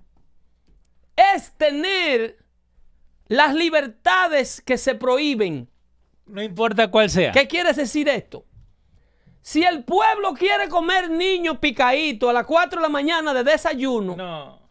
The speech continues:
Speaker 1: y hay una mayoría popular que quiere esto, el pueblo,
Speaker 2: Ajá.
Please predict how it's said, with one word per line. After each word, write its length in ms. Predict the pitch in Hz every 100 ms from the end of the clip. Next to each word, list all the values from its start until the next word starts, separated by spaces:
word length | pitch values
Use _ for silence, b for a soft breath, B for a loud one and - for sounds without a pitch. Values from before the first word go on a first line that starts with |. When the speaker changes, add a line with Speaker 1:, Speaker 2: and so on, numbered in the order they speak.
| _ _ _
Speaker 1:
y 140 | 226 311
hay 180 | 370 403
una 180 | 403
mayoría 600 | 370 359 320 311 370 349
popular 800 | - 302 285 269 254 240 240 240
que 140 | 240 214
quiere 440 | 226 269 277 233
esto, 360 | 214 - - - _ _ _ _ _ _ _ _ _ _ _ _ _ _ _ _ _ _ _ -
el 240 | 311 320
pueblo, 640 | 240 359 403 339 294 285 285
Speaker 2:
Ajá. 440 | 170 156 147 110